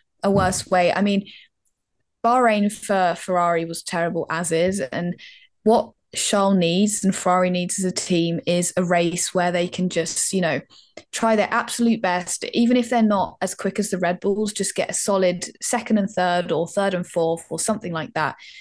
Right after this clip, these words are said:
to really, like, get the spirits up from the team.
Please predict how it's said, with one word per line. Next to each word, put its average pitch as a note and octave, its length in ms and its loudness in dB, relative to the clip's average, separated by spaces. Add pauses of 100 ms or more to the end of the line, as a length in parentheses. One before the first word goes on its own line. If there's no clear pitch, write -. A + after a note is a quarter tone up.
to G#3 140 2
really, A#3 180 6
like, G#3 180 2
get G#3 160 2
the G3+ 60 -4
spirits - 560 0
up - 180 -6
from G3 140 -2
the F#3 80 -2
team. F#3+ 400 0